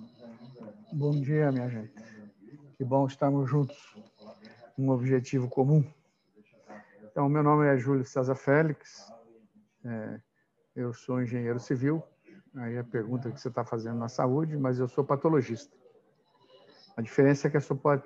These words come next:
patologista de construção, né? Bom, é, eu tô aqui, esse mês eu tô fazendo um ano aqui na High Lab. A High Lab é uma empresa, é uma health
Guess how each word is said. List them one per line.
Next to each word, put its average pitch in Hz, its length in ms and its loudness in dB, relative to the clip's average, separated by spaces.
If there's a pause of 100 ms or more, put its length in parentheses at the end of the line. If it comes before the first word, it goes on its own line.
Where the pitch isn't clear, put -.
(160)
patologista 127 580 0
de 131 80 -2
construção, 143 540 -6 (580)
né? 120 120 -12 (1200)
Bom, 123 320 4 (300)
é, 120 640 -2 (560)
eu 123 380 -4
tô 123 120 -4
aqui, - 140 -10 (320)
esse 127 220 -4
mês 131 180 6
eu 117 80 -2
tô 127 80 -4
fazendo 127 380 2
um 123 100 2
ano 123 240 0
aqui 117 220 -6
na 113 300 -6
High 117 180 -2
Lab. 101 300 -6
A 104 40 -8
High 123 140 -2
Lab 131 260 2
é 135 40 4
uma 131 180 2
empresa, 117 600 0 (640)
é 127 40 0
uma 120 140 6
health 120 220 2